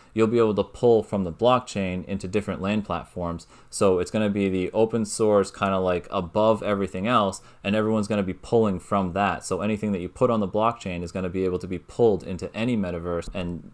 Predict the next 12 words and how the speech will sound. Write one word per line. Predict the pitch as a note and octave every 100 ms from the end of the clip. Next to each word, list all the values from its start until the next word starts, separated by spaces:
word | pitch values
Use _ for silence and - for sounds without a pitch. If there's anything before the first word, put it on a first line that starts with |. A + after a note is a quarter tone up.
| _ _ _
since | - A2+ G#2+
Artur | G#2 G#2 G#2
is | F#2 F2+
a |
part | - G#2 F#2
of | F#2 F2
the | -
Blockchain | F2 G2 F#2+ - F#2
Alliance | F2 G#2 A#2+ G2+ -
with | F#2
the | F#2 F#2
other | G#2 G#2+ G2+